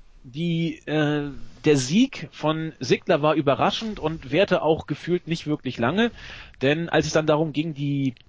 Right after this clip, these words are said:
Stipulation-Schuld einzulösen, und ich glaub, Sheamus sich gefühlt fünfhundert Millionen Mal hingekniet hat und wieder aufgestanden ist, mit einem großartigen Gesichtsausdruck, wie, wie ich zumindest fand,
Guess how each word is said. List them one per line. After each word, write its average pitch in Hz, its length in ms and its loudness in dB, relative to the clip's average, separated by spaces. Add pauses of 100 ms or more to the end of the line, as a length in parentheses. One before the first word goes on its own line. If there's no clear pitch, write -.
(140)
Stipulation-Schuld 131 1160 0
einzulösen, 113 880 -2 (300)
und 131 160 -4
ich 131 120 -10
glaub, 147 180 2
Sheamus 190 380 0
sich 170 160 -2
gefühlt 190 340 -2
fünfhundert 214 500 0
Millionen 175 360 0
Mal 170 260 4
hingekniet 208 560 -2
hat 175 80 0
und 151 140 -6
wieder 156 160 2
aufgestanden 139 640 0
ist, 196 180 -2
mit 165 120 -4
einem 143 160 0
großartigen 196 520 2
Gesichtsausdruck, 160 720 0
wie, 131 320 -4
wie 127 100 -6
ich - 120 -8
zumindest 117 460 -8
fand, 160 280 -2